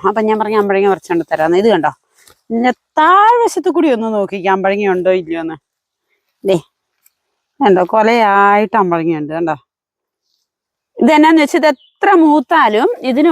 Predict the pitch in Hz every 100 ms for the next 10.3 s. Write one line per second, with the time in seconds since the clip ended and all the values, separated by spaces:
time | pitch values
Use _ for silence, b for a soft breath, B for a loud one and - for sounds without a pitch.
0 | 269 233 233 269 415 - _ b b b
1 | - 208 208 208 247 254 254 269 285 302
2 | 359 403 226 175 170 165 160 170 _ 214
3 | 233 254 254 269 226 190 185 185 190 196
4 | 190 214 202 190 175 170 233 415 _ _
5 | _ - 262 381 403 466 453 403 254 262
6 | 294 381 392 - 453 330 294 254 254 233
7 | 196 254 226 175 - _ _ _ _ _
8 | _ _ 233 226 220 202 185 _ _ _
9 | _ _ - 277 254 262 247 415 392 -
10 | 208 208 196